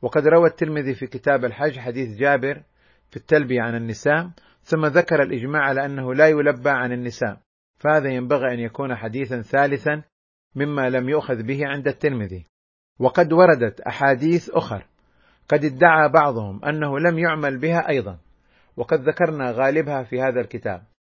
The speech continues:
فمنها ما أخرجه الترمذي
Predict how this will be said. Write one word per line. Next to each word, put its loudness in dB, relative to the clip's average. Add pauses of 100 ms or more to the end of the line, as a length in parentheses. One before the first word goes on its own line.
(240)
فمنها 0 (420)
ما 2
أخرجه 0
الترمذي -6